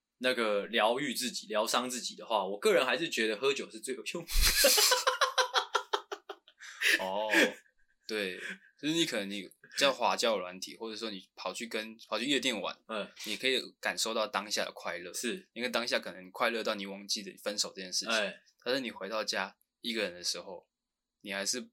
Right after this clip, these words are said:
Speaker 2: 不免会悲从中来。
Speaker 1: 哦，悲从中来。
Speaker 2: 这时候怎么样呢？就从冰箱里面就拿出两瓶酒出来，
Speaker 1: 哎。
Speaker 2: 就开始喝了。
Speaker 1: 哦。
Speaker 2: 所以你的诀窍叫做喝酒。
Speaker 1: <laughs> 其实蛮糟糕的。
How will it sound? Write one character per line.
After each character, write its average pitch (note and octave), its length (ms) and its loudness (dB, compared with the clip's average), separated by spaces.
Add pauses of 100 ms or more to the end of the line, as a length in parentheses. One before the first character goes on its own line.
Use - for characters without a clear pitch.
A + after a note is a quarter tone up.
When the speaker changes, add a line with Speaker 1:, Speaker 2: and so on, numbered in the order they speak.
(100)
Speaker 2:
不 C#3 140 -2
免 A2 260 -4
会 A2+ 160 0
悲 G#2+ 280 -6
从 F#2 200 -4
中 F#2 220 -8
来。 - 260 -14
Speaker 1:
哦， G#2 100 -8
悲 A#2 140 2
从 A2 140 -2
中 G#2+ 140 -2
来。 G2+ 160 -4
Speaker 2:
这 A#2 80 -6
时 A#2+ 40 0
候 B2 80 4
怎 A2+ 80 -6
么 G2 80 -10
样 G#2 140 -8
呢？ F#2 240 -10
就 A2+ 80 -12
从 F2+ 220 -8
冰 G2 160 -10
箱 F#2+ 160 -8
里 F2 80 -18
面 F#2 260 -8 (720)
就 - 140 -18
拿 F2+ 240 -4
出 G#2 200 -8
两 F#2 160 -8
瓶 F#2+ 160 -10
酒 - 160 -6
出 F#2+ 160 -8
来， F2+ 120 0
Speaker 1:
哎。 A2+ 520 2
Speaker 2:
就 A2+ 60 2
开 G#2 100 2
始 G2 120 -4
喝 G#2 180 2
了。 G#2 340 2 (240)
Speaker 1:
哦。 G2 360 -8 (640)
Speaker 2:
所 - 80 0
以 C#3+ 200 -2
你 A#2 140 -8
的 A2 80 -4
诀 A#2 140 -2
窍 C3+ 160 2
叫 C3 80 0
做 B2 180 2
喝 B2 200 0
酒。 A#2 200 -2 (220)
Speaker 1:
<laughs> - 1040 -4
其 - 140 -2
实 C3 80 -6
蛮 B2 200 -2
糟 D3 240 6
糕 D3+ 280 6
的。 G3+ 240 2